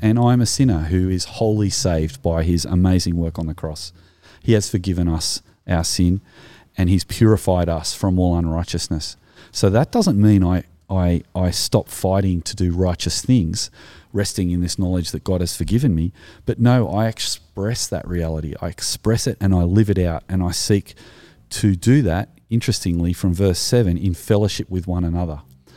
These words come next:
So the idea is that I become other person-centered.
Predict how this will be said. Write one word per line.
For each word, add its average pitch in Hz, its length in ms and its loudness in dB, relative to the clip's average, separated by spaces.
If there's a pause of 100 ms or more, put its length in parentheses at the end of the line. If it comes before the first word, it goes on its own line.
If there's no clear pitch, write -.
(300)
So - 200 0
the 101 160 2
idea 151 340 4
is 87 200 2
that 92 100 2
I 104 80 2
become 95 340 -6
other 107 220 -2
person-centered. 87 840 -4